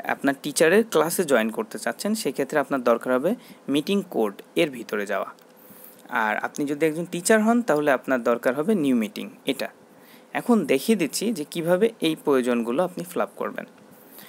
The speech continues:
যদি আপনি স্টুডেন্ট হন, তাহলে মিটিং কোড এখানে আপনার দেয়া, আপনার টিচারের থেকে, আহ, প্রাপ্ত যে কোডটি আছে, সেটা এখানে বসিয়ে দিবেন,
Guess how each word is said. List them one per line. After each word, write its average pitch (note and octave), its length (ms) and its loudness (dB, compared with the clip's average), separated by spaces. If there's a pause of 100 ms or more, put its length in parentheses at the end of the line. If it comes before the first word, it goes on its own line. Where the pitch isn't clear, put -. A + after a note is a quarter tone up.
(240)
যদি G3 180 4
আপনি A3 240 2
স্টুডেন্ট G#3 440 2
হন, D3 200 0 (180)
তাহলে E3+ 360 2 (380)
মিটিং D3 380 -2
কোড D#3 380 2
এখানে E3 480 0
আপনার D3 400 2
দেয়া, C3+ 260 6 (420)
আপনার B2+ 380 -2
টিচারের D#3+ 380 4 (400)
থেকে, E3+ 280 0
আহ, A#2+ 380 0
প্রাপ্ত C#3 400 0
যে D3 200 -2 (100)
কোডটি F#3 380 2
আছে, A3+ 260 2
সেটা D3+ 260 -4
এখানে C3+ 380 -2
বসিয়ে B2+ 340 -2
দিবেন, D#3 280 0